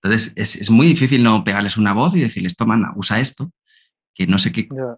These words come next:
Speaker 1: leches haces viniéndote a, aquí con este tipo de, de cosas, ¿no? De productos.
Speaker 2: Sí.
Speaker 1: Pero bueno, estos productos sí, a ver, yo, claro, no tengo ni idea. Desde luego que mucho mejor es generar cero impacto, absolutamente.
Speaker 2: Sí.
Speaker 1: Lo que pasa es que no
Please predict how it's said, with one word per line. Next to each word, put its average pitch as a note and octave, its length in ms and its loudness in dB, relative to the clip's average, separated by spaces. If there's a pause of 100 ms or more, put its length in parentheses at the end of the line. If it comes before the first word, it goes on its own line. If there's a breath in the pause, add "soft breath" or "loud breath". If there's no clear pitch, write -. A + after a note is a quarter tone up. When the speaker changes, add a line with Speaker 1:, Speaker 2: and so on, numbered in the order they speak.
Speaker 1:
leches A#2 480 0
haces G2 240 -2
viniéndote G2+ 680 0
a, G2+ 580 -4
aquí G#2+ 300 -4
con A2 140 -2
este F#2 160 -4
tipo F2+ 240 -4
de, A1+ 340 -6 (100)
de - 100 -20
cosas, - 360 -6
¿no? - 140 -18 (160)
De F2 80 -2
productos. - 440 -8 (200 loud breath)
Speaker 2:
Sí. - 160 -20
Speaker 1:
Pero C3+ 120 2
bueno, C3+ 200 4
estos E3 240 2
productos D3 340 0
sí, C3 340 2
a G2 120 -4
ver, A2+ 360 -2
yo, G#2+ 300 -2
claro, A2 200 0
no G#2 100 -4
tengo A2+ 160 2
ni G#2 60 2
idea. G#2 280 0
Desde G2+ 240 0
luego B2 240 2
que A2+ 320 -2
mucho D3 760 4 (400 loud breath)
mejor C3 400 4
es C#3 140 0
generar A2+ 380 0
cero G#2+ 200 -2
impacto, F#2+ 520 -4 (500)
absolutamente. F#2 680 -4
Speaker 2:
Sí. C#3 60 -8 (520)
Speaker 1:
Lo G#2+ 60 -12
que G#2+ 80 0
pasa A2 120 2
es - 80 0
que B2 240 0
no D3 240 4